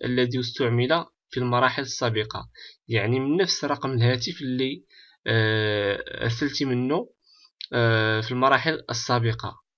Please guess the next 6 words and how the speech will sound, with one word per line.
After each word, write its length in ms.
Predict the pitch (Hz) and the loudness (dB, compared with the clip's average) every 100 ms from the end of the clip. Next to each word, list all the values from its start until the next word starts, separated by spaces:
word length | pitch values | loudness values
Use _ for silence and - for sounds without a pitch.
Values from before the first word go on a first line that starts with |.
| _ - - _ - | _ -20 -20 _ -4
آه، 80 | 107 | 0
يفتح 420 | 113 160 - 147 | 4 4 4 0
باب 240 | 123 131 127 | 0 -2 -2
تقديم 420 | - 120 135 123 | -8 -2 2 4
هذه 160 | 127 | 2
التصريحات 800 | 123 117 117 117 110 - 120 165 | 2 -2 -4 0 0 2 2 2